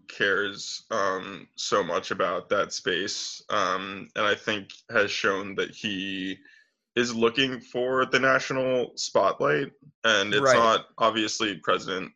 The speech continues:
Speaker 1: didn't work out, um, but I
Speaker 2: But
Speaker 1: think that
Speaker 2: hud,
Speaker 1: he's
Speaker 2: hud's like a weird one that gets, like, national attention for, like, not for not, no reason, but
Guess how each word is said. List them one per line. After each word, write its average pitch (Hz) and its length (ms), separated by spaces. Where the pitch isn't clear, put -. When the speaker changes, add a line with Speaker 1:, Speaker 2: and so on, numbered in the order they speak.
Speaker 1:
didn't 98 200
work 98 180
out, 95 300
um, 95 480
but 107 120
I - 80
Speaker 2:
But - 80
Speaker 1:
think - 140
that 180 120
Speaker 2:
hud, 311 100
Speaker 1:
he's - 120
Speaker 2:
hud's 214 400
like 269 160
a 226 80
weird 151 440
one 190 240
that 127 280
gets, 139 360
like, 113 460
national 120 600
attention 95 460
for, - 180
like, 147 200
not 156 280
for 147 80
not, 131 340
no 139 140
reason, 107 420
but 113 280